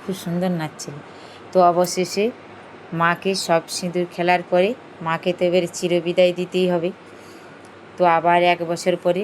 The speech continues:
তো দেখুন, মাকে ট্রাক্টরে তুলে নিল সবাই, দেখুন, এই যে চলে যাচ্ছে দেখুন।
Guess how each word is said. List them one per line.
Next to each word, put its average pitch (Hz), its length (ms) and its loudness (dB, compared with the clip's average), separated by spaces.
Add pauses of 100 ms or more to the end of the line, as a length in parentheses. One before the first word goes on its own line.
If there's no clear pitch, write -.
(120)
তো 185 100 -2
দেখুন, 170 300 -4
মাকে 180 440 -2 (1500)
ট্রাক্টরে 170 460 0 (100)
তুলে 185 220 -2
নিল 185 240 -2
সবাই, 190 360 -2 (600)
দেখুন, 170 320 -4
এই 170 100 -6
যে 175 100 -6
চলে 170 300 -2
যাচ্ছে 175 340 0 (1200)
দেখুন। 147 240 -14